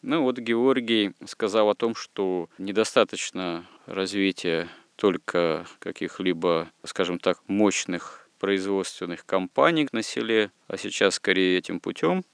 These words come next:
идет внутреннее развитие. Недостаточно, потому что эти хозяйства часто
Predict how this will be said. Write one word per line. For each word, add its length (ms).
идет 420
внутреннее 400
развитие. 760
Недостаточно, 600
потому 320
что 260
эти 500
хозяйства 560
часто 480